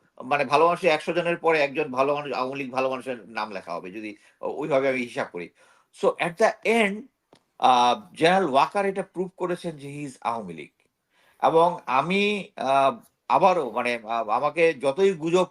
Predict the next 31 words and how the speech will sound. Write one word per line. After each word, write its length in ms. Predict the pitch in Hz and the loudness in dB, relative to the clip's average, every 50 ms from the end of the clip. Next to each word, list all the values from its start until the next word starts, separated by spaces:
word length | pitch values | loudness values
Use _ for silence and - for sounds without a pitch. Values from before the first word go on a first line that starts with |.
| _ - | _ -2
ট্যাগ 260 | 160 160 147 139 127 | 0 0 0 -2 -4
দেক 240 | 143 143 143 - _ _ _ _ _ _ _ - | -4 -4 -4 -4 _ _ _ _ _ _ _ -4
মানুষ, 340 | - 110 123 139 147 143 - | -4 -2 -2 -2 -6 -8 -10
কিন্তু 240 | - 147 135 165 | -12 -6 0 2
আমি 280 | 147 143 151 180 185 185 | 2 2 2 0 -4 -2
আমার, 540 | 170 - 127 135 156 180 196 196 175 - - | -2 -2 0 4 4 4 4 4 0 -2 -2
আহ, 80 | 131 | -2
যে 220 | 123 107 123 151 151 | -2 -2 -2 -4 -4
তথ্যগুলো 500 | - 151 143 - _ - 180 165 180 175 | -2 -4 -8 -8 _ -10 -6 -2 0 0
আমি 180 | 165 170 160 | 0 0 -2
গ্রাউন্ডে 380 | 139 127 131 120 139 143 135 135 | -4 -2 0 0 0 -2 -2 -2
আছে 340 | 110 104 - - 123 131 - _ _ _ _ - | -2 -2 -4 -8 -10 -10 -12 _ _ _ _ -10
আমি 180 | - 113 135 | -8 -6 -4
এটা 200 | 135 139 147 123 110 - - | -2 -2 -2 -4 -4 -8 -4
ইয়া 160 | 110 123 117 | -4 -2 -2
করবই। 340 | - 117 95 87 85 87 87 _ _ _ _ _ _ | -4 -6 -10 -8 -10 -12 -12 _ _ _ _ _ _
আমি 360 | - 131 156 170 202 208 208 | 0 2 2 2 0 -2 -4
বিভিন্ন 920 | 180 139 110 110 143 151 175 190 202 190 196 196 208 208 202 208 214 - - _ - | -6 -6 -6 -6 -4 -2 -2 -2 -2 -2 -2 0 2 2 2 2 0 -2 -4 _ -6
অফিসারের 460 | 123 127 - - 175 156 175 165 156 151 | -4 -4 -4 -6 -4 -2 0 0 0 -2
সাথে 240 | - 160 - - - | -6 -8 -8 -6 -4
কথা 260 | - 117 117 143 135 | -2 -2 0 0 -2
বলেছি, 380 | 131 139 147 147 - - 151 107 | -2 -2 -4 -6 -6 -10 -8 -4
তারা 500 | - 107 113 123 143 151 151 151 - - _ _ _ _ _ _ _ _ _ - - - 101 | 0 2 4 6 6 6 4 4 0 -4 _ _ _ _ _ _ _ _ _ -10 -8 -8 -2
বাংলাদেশে 600 | 90 87 127 156 180 180 175 165 170 - 190 175 | 2 4 4 4 4 2 0 0 -2 -4 -2 2
যারা 240 | 160 170 170 156 143 | 4 4 6 6 4
অফিসার 360 | 131 - 165 - 170 156 147 | 2 0 -2 0 2 4 2
আছে 180 | 143 139 151 | 2 0 -2
তাদের 240 | 139 - 113 113 131 | -4 -4 -4 -4 -4
সাথে 200 | 131 151 135 143 - | -8 -8 -10 -8 -6
কথা 220 | 120 - 139 131 | -6 -4 -4 -2
বলেছে। 420 | 131 135 131 127 - 147 143 - | -4 -4 -6 -6 -6 -8 -8 -8